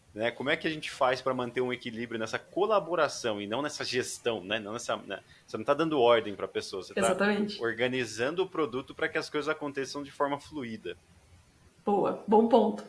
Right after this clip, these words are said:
Speaker 2: inclusive. Né, não é o old do microgerenciar, né? Ou, "Ô, terminou isso aqui pra eu revisar, pra eu dar uma olhada, pra eu validar didaticamente", não é isso.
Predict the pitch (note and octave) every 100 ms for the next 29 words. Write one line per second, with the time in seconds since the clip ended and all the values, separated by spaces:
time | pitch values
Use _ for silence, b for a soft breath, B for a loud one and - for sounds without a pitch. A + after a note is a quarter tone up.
0 | - B3+ G3 F#3+ G3 - B B - G#3+
1 | G3+ G3+ A3 B3+ C4+ C4 A#3+ G3+ - A3
2 | G#3+ A3 A3 A3+ G3+ E3+ G3 G#3 G#3 -
3 | A#3 G3+ G3+ G3+ - G3+ F#3 F#3 F#3+ A3+
4 | - - G3 G3 G#3+ C4 A3 - G#3 G#3+
5 | A#3 A#3+ B3 G#3 A3+ A#3 G#3 A#3+ G3+ F#3+
6 | A3+ A3 - G3+ G3+ F#3+ G3 A3 A3 -
7 | F#3 - G3+ G#3 G3+ G3+ A3 G#3 F#3 G3+
8 | G3 G3 G3 G#3+ G#3+ G#3 G3 G#3+ G#3+ -
9 | F3